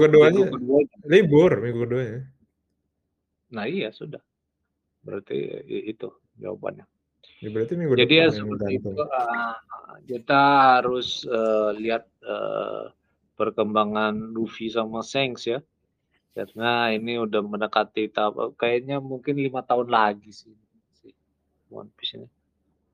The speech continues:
Speaker 2: Masih
Speaker 1: Katanya
Speaker 2: jauh
Speaker 1: sih
Speaker 2: nih, walaupun
Speaker 1: One
Speaker 2: final
Speaker 1: Piece tiga
Speaker 2: saga
Speaker 1: tahun.
Speaker 2: masih jauh ini. Masih banyak, belum terungkap.
Speaker 1: Mm-mm. Ya, ini udah mulai dibuka kan?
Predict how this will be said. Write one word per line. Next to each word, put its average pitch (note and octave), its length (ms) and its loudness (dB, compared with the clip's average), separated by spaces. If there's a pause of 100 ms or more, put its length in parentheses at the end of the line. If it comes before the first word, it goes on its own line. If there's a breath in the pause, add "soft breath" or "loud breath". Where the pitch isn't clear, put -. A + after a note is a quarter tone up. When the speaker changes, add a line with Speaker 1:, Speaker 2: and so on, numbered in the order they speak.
(600)
Speaker 2:
Masih A2 220 0
Speaker 1:
Katanya A#2+ 120 4
Speaker 2:
jauh A2 280 6
Speaker 1:
sih - 80 6
Speaker 2:
nih, A#2 160 0
walaupun B2 380 2 (680)
Speaker 1:
One C3+ 80 4
Speaker 2:
final C#3+ 180 4
Speaker 1:
Piece C#3+ 220 4
tiga C3 180 4
Speaker 2:
saga E3 80 8
Speaker 1:
tahun. F3 240 6 (120)
Speaker 2:
masih D3 680 -4
jauh D#3 340 -4 (120)
ini. D3+ 140 -20 (600)
Masih A#2 220 -16 (100)
banyak, B2 340 -12
belum A#2+ 260 -12
terungkap. B2+ 460 -2 (1000)
Speaker 1:
Mm-mm. A#2+ 260 -8 (2500)
Ya, A2 100 2
ini F#3+ 100 -2 (160)
udah A#2 120 0 (100)
mulai A2 200 4 (100)
dibuka G#2 520 -2 (100)
kan? C3 100 -6